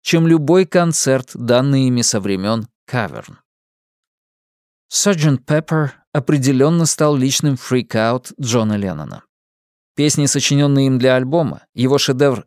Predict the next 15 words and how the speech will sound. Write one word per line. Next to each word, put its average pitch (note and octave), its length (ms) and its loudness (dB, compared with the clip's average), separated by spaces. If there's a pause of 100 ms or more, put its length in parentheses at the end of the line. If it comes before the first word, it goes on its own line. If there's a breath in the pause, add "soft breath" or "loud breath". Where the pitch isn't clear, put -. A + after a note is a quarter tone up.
«A C3 80 -2
Day C3+ 260 2
in A#2+ 80 0
the G#2+ 140 0
Life», B2 440 -2 (340)
почти D#3 320 0
не G3 100 2
меньший F#3 400 0
шедевр D3+ 500 0 (140)
«Lucy D3+ 500 2
in C3+ 120 0
the B2 100 0
Sky C3+ 400 0
with G#2+ 300 -2
Diamonds», B2 800 -2